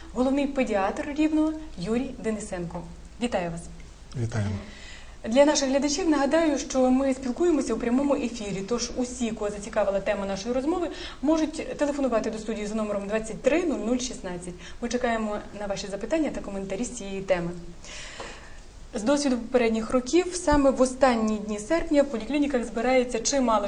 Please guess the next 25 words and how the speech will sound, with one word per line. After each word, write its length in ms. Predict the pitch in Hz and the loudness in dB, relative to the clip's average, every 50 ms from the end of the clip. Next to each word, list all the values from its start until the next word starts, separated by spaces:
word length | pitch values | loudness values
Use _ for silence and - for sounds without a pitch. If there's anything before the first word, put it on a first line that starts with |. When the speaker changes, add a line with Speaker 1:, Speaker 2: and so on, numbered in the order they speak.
| 196 202 | -2 -4
Speaker 1:
людей, 320 | 208 202 277 302 311 262 | -2 0 2 2 2 2
які 460 | 214 214 220 214 - 247 247 247 240 226 208 - - - - - - - - | 0 -2 -4 -4 -2 0 2 2 2 0 -2 -4 -6 -12 -16 -16 -16 -16 -10
все 200 | - - 247 240 | -4 -2 -2 -2
ж 100 | - - | -2 0
хочуть 300 | - 254 247 247 - - | 2 2 2 2 0 -6
встигнути 420 | - - - 254 247 233 226 233 | -6 -4 -2 0 0 0 -2 -2
пройти 300 | - - - 214 202 - | -4 -4 -4 -4 -4 -4
медогляд. 420 | 208 202 190 175 180 170 165 170 175 - - - - - - | -6 -6 -4 -2 -2 -2 -2 -4 -6 -8 -10 -14 -14 -8 -4
Яка 300 | 226 233 226 - 302 302 | -2 0 2 4 4 4
нині 300 | 285 247 233 226 202 196 | 4 2 2 0 0 -2
ситуація? 580 | - - 175 - 170 170 170 170 - - - - - - - - - - - - - | -6 -8 -8 -8 -6 -6 -6 -6 -8 -10 -12 -12 -12 -14 -14 -14 -16 -16 -16 -12 -6
Speaker 2:
Е, 40 | 127 123 131 127 120 - - - - - - | -4 -2 -2 -2 -4 -6 -10 -14 -12 -6 -2
на 220 | 139 135 143 151 147 | 0 2 4 4 2
жаль, 360 | 139 135 165 180 175 170 165 | 4 6 8 8 8 8 6
е, 40 | 131 113 - - - - 117 117 117 117 | 2 0 -6 -8 -6 -4 -2 0 0 0
вона 320 | 117 113 131 139 143 156 147 | 0 2 2 4 6 4 4
приблизно 560 | 151 151 156 147 143 147 147 135 135 135 135 | 4 4 2 4 4 4 4 4 4 2 2
така, 300 | 135 135 127 - 139 131 | 2 2 0 2 2 2
як 200 | 123 120 123 120 | 2 2 0 0
і 40 | 117 | 0
в 80 | 110 | 2
минулому 420 | 117 110 113 110 104 107 101 98 87 | 2 2 2 2 2 2 0 -2 -2
році. 260 | 82 82 80 - - - - - - - - - - - - - - - - - - - - - | -4 -6 -6 -8 -10 -12 -12 -14 -16 -16 -16 -16 -16 -16 -14 -14 -14 -14 -14 -16 -16 -12 -4 0
Е, 160 | 113 113 113 | 2 4 4
медогляди 720 | 113 127 139 139 156 156 139 127 143 139 - 135 135 131 | 4 4 4 6 6 6 6 8 6 6 6 6 6 6